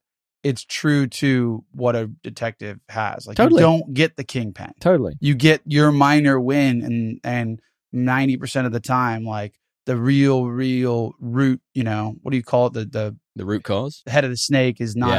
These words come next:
Speaker 1: actually
Speaker 2: yeah, yeah,
Speaker 1: killed.
Speaker 2: yeah.
Speaker 1: It's like you, you, you basically solve your mystery, but
Speaker 2: Mm.
Speaker 1: the, the guy is, the, the main threat is still out there. That's a big
Speaker 2: Absolutely.
Speaker 1: part of detective work. And, um, I, I think that's true to form in the way they end it.
Speaker 2: Absolutely.
Speaker 1: Would you want them to revisit those characters?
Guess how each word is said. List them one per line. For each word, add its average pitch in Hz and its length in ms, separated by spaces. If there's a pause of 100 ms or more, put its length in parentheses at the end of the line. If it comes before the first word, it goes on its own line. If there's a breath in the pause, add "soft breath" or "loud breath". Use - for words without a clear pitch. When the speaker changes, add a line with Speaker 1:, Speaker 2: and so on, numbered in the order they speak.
Speaker 1:
actually 98 360
Speaker 2:
yeah, 95 60
yeah, 90 60
Speaker 1:
killed. 95 220
Speaker 2:
yeah. 113 60
Speaker 1:
It's - 120
like 117 180
you, 120 100
you, 123 220
you 123 200
basically 131 600
solve 147 380
your 147 160
mystery, 127 480
but 127 220
Speaker 2:
Mm. 110 80
Speaker 1:
the, 113 260
the 120 180
guy 117 380
is, 107 220
the, 117 80
the 117 200
main 135 280
threat 123 260
is 110 100
still 104 200
out 104 200
there. - 80
That's 123 180
a - 40
big 104 200
Speaker 2:
Absolutely. 90 100
Speaker 1:
part 127 160
of 113 200
detective 117 460
work. 110 300
And, 104 240 (480)
um, 117 140
I, 120 180
I 131 40
think 131 180
that's 120 200
true - 220
to 107 80
form 117 300
in 101 60
the 107 60
way 101 120
they 98 120
end 98 220
it. 104 140 (420)
Speaker 2:
Absolutely. 127 420
Speaker 1:
Would 175 140
you 285 120
want 156 240
them 202 140
to 196 80
revisit 196 380
those 208 140
characters? 208 500